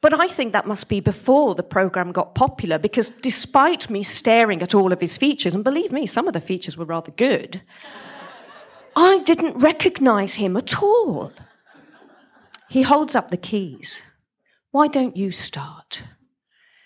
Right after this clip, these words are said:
So I jump into the new family saloon just in time to remember not to appear too eager, because I do want to still look cool. It's just a car, right?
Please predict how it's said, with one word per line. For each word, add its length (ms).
So 180
I 60
jump 420
into 360
the 280
new 320
family 520
saloon 640
just 300
in 120
time 280
to 100
remember 360
not 320
to 100
appear 280
too 300
eager, 300
because 280
I 60
do 280
want 180
to 80
still 240
look 220
cool. 480
It's 140
just 220
a 40
car, 340
right? 480